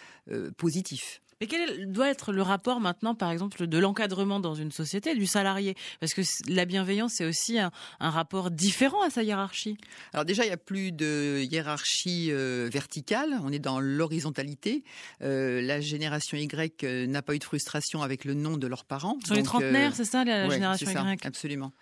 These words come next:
Speaker 1: Et donc, ces gens-là, euh, qui sont sur le marché aujourd'hui sont des, des, des jeunes adultes qui, euh, euh, n'aiment pas du tout qu'on leur dise non et qui réagissent à la frustration. Donc, pour éviter d'être dans le conflit avec ces gens-là,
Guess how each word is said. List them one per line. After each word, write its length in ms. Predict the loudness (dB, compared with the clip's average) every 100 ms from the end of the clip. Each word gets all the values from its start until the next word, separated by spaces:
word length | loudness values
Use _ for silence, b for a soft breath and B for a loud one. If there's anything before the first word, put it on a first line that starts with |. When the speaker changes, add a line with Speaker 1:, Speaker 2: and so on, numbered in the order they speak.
| B B B -4
Speaker 1:
Et 120 | 0
donc, 200 | 2 2
ces 100 | 2
gens-là, 400 | 2 2 2 0
euh, 300 | 0 0 -2
qui 300 | -4 -4 -2
sont 180 | -2 -2
sur 100 | 0
le 80 |
marché 240 | -2 -2 -4
aujourd'hui 400 | -2 -2 2 2
sont 240 | 2 -2
des, 640 | -2 -2 -2 0 0 -2
des, 240 | -4 -6 -4
des 100 | -2
jeunes 240 | 0 0
adultes 440 | 0 2 2 2 -4
qui, 340 | -4 -4 0
euh, 380 | 2 2 0 -2 -6 B B -10
euh, 120 | -8 -6
n'aiment 460 | -4 0 0 0
pas 140 | 0 -4
du 220 | -2 -4
tout 120 | -4
qu'on 100 | -2
leur 120 | -2
dise 200 | -2 -2
non 240 | 0 2 2
et 120 | 0
qui 340 | -2 -2 0
réagissent 420 | 0 0 0 -2 -2
à 60 |
la 80 | -4
frustration. 560 | -4 -4 -2 -2 -4 -4 B B -4
Donc, 140 | -4
pour 180 | 0 2
éviter 640 | 2 2 -2 0 0 -2 -6 -14 -4
d'être 540 | -2 -2 -4 -4 -4
dans 120 | -2 -4
le 60 |
conflit 480 | -2 -4 -2 0 0
avec 160 | 0 -2
ces 140 | -2
gens-là, 340 | 0 0 0